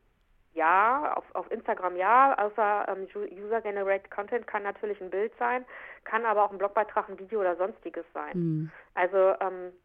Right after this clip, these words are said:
Speaker 1: wenn, wenn ich jetzt im Urlaub bin und, ähm, ich fühle mich in dieser Anlage, in der Pension, wie auch immer, total gut und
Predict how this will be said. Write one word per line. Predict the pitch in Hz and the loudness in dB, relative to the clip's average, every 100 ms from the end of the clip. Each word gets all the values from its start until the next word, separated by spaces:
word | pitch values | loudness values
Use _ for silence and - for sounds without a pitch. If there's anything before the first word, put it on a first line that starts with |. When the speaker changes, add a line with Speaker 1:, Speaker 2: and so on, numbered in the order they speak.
| - | -6
Speaker 1:
wenn, | 196 | -4
wenn | 196 202 | -4 -6
ich | |
jetzt | 214 208 | -6 -6
im | 190 | -4
Urlaub | 208 233 262 262 | 4 8 8 8
bin | 262 254 | 2 2
und, | 233 202 214 - | -6 -10 -10 -12
ähm, | 208 | -12
ich | - | -12
fühle | - 233 220 | -10 -8 -6
mich | 214 | -6
in | 208 | -6
dieser | 202 185 - | -6 -4 -4
Anlage, | 214 214 214 214 | 2 4 6 4
in | 208 | 0
der | 190 | -2
Pension, | - 202 185 202 220 220 | -4 -10 -6 -4 -4 -2
wie | 208 | -4
auch | 220 | -4
immer, | - 185 | -4 -2
total | 214 - - 190 | -4 -6 -8 -6
gut | 185 233 285 | -4 -4 -6
und | - 196 | -6 -14